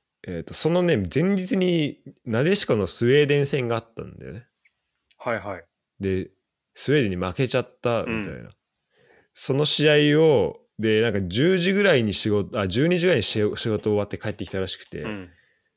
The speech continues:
Speaker 1: で、四時まで二時間あ-、あ、四時間あったから、
Speaker 2: うん。
Speaker 1: あの、スウェーデン戦二回見たって言ってたのね。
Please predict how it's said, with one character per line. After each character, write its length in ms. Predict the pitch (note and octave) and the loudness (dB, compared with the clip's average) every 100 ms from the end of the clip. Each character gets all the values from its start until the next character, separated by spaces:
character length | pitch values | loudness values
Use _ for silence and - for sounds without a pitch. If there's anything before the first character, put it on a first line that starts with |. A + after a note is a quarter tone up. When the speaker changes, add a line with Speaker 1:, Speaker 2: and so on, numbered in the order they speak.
| _ | _
Speaker 1:
で、 80 | G2 | 0
四 140 | A#2+ | 0
時 140 | D#3+ D3 | 2 0
ま 120 | G#2+ | 0
で 100 | F#2+ | 0
二 180 | G2 A2+ | 0 -2
時 120 | B2+ | 0
間 160 | G#2+ F2+ | -2 -2
あ-、 120 | - - G2 | -6 -6 -2
あ、 40 | |
四 120 | G2+ | 0
時 160 | B2+ D#3+ | 0 0
間 140 | A2 | 0
あ 40 | F2+ | -2
っ 80 | |
た 120 | - E2 | -8 -10
か 120 | D#2 | -8
ら、 140 | D#2+ | -8
Speaker 2:
う 60 | G#2 | -10
ん。 220 | F#2+ E2+ | -12 -16
Speaker 1:
あ 60 | F2+ | -16
の、 100 | F2 | -10
ス 180 | - C#3 | -4 2
ウ 40 | |
ェ 80 | E3 | 4
ー 20 | |
デ 120 | E3+ E3+ | 4 2
ン 40 | |
戦 160 | D#3 A2 | 0 -2
二 140 | G#2 G#2 | -2 0
回 240 | E3 E3 | 0 2
見 100 | E3+ | 0
た 120 | A3 | -2
っ 20 | - | -8
て 160 | D#2+ | -10
言 20 | |
っ 20 | - | -12
て 60 | |
た 80 | - | -14
の 80 | |
ね。 60 | C2+ | -16